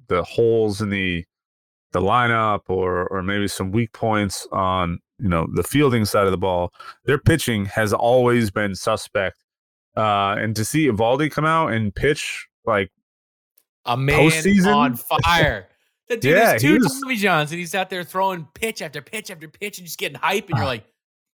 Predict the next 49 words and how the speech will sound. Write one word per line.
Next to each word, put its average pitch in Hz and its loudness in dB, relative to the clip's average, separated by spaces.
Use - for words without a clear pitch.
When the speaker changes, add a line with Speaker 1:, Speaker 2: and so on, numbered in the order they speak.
Speaker 2:
"This 165 -6
is 220 -8
the 180 -8
Eovaldi 147 -2
we 123 -8
saw 131 -4
a 117 -4
couple 120 -14
years 120 -8
ago 107 -12
in 92 -14
the 87 -18
series." 117 -16
Remember 131 -2
when 120 0
Speaker 1:
Yeah. 143 4
Speaker 2:
it - 4
was 120 -6
that 120 -4
super 151 -2
long 135 0
game? 131 -8
Uh, 120 -2
was 123 -4
it 107 -10
against 120 -8
the 147 2
Speaker 1:
Came 143 2
in, 151 2
Speaker 2:
Dodgers? 147 -2
Speaker 1:
yeah, 151 4
he 151 2
Speaker 2:
It's 127 -12
Speaker 1:
came 151 0
Speaker 2:
like 156 2
Speaker 1:
in, 156 2
Speaker 2:
nineteen 151 2
Speaker 1:
uh, 135 4
Speaker 2:
innings. 151 0
Speaker 1:
six, - -12
yeah, 147 4
he 135 2
came 147 0
in, 143 0
uh, 135 2
six - -4
innings 147 2
of 113 0
relief 123 0